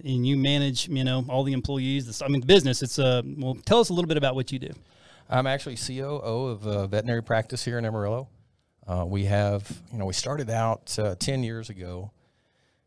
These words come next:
Speaker 2: Um, there was a veterinarian and six employees. And in, in that time, with God's blessing, after ten years,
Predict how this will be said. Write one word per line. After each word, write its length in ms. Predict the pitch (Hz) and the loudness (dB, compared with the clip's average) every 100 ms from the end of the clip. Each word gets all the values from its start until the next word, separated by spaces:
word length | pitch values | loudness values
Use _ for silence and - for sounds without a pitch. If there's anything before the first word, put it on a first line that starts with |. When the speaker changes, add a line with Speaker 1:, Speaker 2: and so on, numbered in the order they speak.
| _ | _
Speaker 2:
Um, 480 | 113 104 98 90 90 - - - - - | 0 2 4 0 -4 -8 -12 -12 -16 -14
there 180 | 104 98 | -10 -8
was 240 | 95 90 | -8 -8
a 120 | 92 85 | -10 -4
veterinarian 680 | 104 120 127 127 135 135 - _ _ _ - | -2 -2 -2 -2 -2 -4 -8 _ _ _ -6
and 440 | 101 98 98 104 | -4 -2 -2 -4
six 280 | - 123 - | -8 -10 -10
employees. 640 | 113 107 104 87 80 - _ _ _ _ _ _ _ _ _ _ | -8 -8 -10 -10 -14 -20 _ _ _ _ _ _ _ _ _ _
And 340 | 98 98 92 95 | -4 -2 -2 -4
in, 400 | 123 117 123 120 120 | 0 2 2 0 0
in 140 | 135 | 2
that 160 | 135 120 | 2 2
time, 240 | 123 120 | 0 2
with 120 | 113 104 | 2 4
God's 280 | 113 117 | 4 4
blessing, 680 | 110 107 117 - 131 117 117 - - | 0 0 2 2 -2 -2 -2 -8 -6
after 240 | 98 - 78 | -6 -6 -8
ten 260 | - 123 | -4 -2
years, 440 | 117 117 127 131 | 0 0 -2 -6